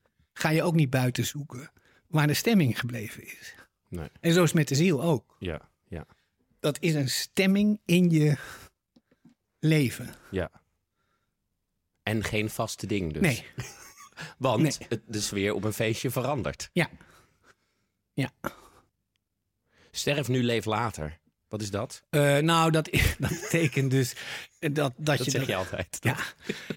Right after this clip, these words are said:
Speaker 1: <laughs> Sterf nu, leef later. En dat zijn de leraar van mijn zenleraar altijd. Ehm,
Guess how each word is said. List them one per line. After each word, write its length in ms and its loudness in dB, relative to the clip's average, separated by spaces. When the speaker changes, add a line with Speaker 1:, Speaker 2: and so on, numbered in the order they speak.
Speaker 1:
<laughs> 100 -12
Sterf 380 0
nu, 160 6
leef 320 2
later. 380 -6
En 200 2
dat 160 2
zijn 260 2
de 80 2
leraar 400 2
van 160 0
mijn 240 2
zenleraar 560 0
altijd. 340 -10
Ehm, 500 4